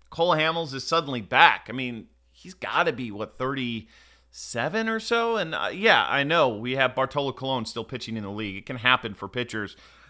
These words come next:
But I still think there's some risk here. I mean, you're also looking at,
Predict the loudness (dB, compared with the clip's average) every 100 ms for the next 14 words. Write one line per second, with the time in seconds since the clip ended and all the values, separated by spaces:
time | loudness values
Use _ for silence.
0 | -2 8 10 10 2 _ _ -4 0 0
1 | 4 4 4 0 2 2 0 -2 -2 -2
2 | -4 -4 -4 2 6 6 4 0 -2 2
3 | 0 0 -6 -18 -20 _ 0 2 2